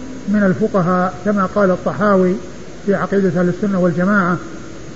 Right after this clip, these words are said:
وعلماء السلف من السابقين ومن بعدهم من اللاحقين،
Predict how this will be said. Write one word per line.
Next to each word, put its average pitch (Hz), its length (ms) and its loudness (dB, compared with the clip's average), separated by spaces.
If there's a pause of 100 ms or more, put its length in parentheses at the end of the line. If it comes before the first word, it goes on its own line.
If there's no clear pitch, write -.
(280)
وعلماء 190 1160 4
السلف 190 400 2
من 185 220 0
السابقين 190 680 2 (640)
ومن 190 220 0
بعدهم 190 420 2
من 190 120 2
اللاحقين، 196 720 2